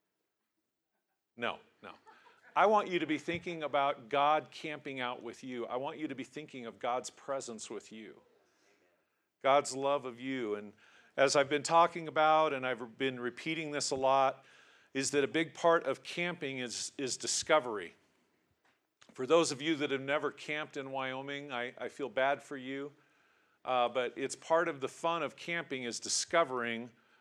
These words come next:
the best camping spot, right? Anybody agree with me? That that's one of the things that you love about camping is finding the perfect spot where, gee, you just have these great memories of the kids playing in the little creek,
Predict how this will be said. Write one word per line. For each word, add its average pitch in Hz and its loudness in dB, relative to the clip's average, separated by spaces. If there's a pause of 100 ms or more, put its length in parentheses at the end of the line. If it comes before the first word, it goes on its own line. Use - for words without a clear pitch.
the 127 2
best 143 6
camping 127 -8
spot, 80 -8 (220)
right? 127 0
Anybody 135 -2
agree 127 -4
with 143 -4
me? 156 -14 (580)
That - -10
that's 135 4
one 151 -6
of 147 -2
the 139 -4
things 156 -6
that 135 -4
you 120 -2
love 135 4
about 135 -2
camping 139 -8
is 117 -4
finding 131 -6
the 113 -6
perfect 160 -6
spot 123 0 (420)
where, 131 2
gee, 156 -2
you 135 0
just 127 -6
have 139 0
these 117 -4
great 151 0
memories 143 -4
of 113 -2
the 110 -10
kids 147 -6
playing 135 -8
in 120 -10
the 117 -8
little 131 -4
creek, 143 -6